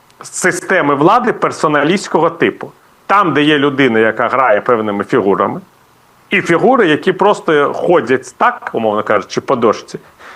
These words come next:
як це потрібно гравцеві. Це можуть бути більш сильні постаті.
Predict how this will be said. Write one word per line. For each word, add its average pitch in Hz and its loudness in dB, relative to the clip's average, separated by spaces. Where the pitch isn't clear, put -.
як 185 -2
це 196 0
потрібно 156 0
гравцеві. 131 -4
Це 220 0
можуть 233 2
бути 220 2
більш 165 -2
сильні 127 2
постаті. - -6